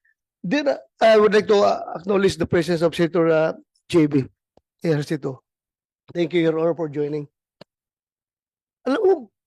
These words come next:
ah, okay, that is why I, I, I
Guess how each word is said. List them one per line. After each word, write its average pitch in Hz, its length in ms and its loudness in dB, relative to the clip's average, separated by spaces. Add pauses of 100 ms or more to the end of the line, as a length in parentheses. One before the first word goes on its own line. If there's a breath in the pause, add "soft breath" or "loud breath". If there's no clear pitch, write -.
(4000)
ah, 285 160 -10
okay, 262 240 -8
that 254 160 2
is 254 160 0
why 175 240 0
I, 214 140 -4 (100)
I, 240 140 -2 (420)
I 190 120 -4